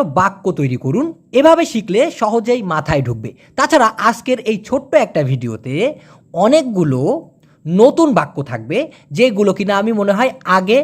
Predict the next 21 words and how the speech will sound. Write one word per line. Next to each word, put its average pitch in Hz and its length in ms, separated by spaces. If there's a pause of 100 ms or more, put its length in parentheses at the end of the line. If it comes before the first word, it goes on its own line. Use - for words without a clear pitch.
(320)
এই 214 80 (100)
চ্যানেলে 156 300 (300)
দেই 165 180
নাই 110 120 (240)
মালয়েশিয়ান 190 560
ভাষা 143 220
সম্পর্কে। 117 340 (300)
তো - 40 (100)
ভিডিওটা 294 320
খুবই 269 220
গুরুত্বপূর্ণ 269 480
হতে 269 160
চলেছে, 269 280
খুব 262 180
খেয়াল 175 220
করে 208 160
দেখুন। 226 220
যারা 185 200
এই 160 80
চ্যানেলে 165 280 (100)
নতুন, 320 200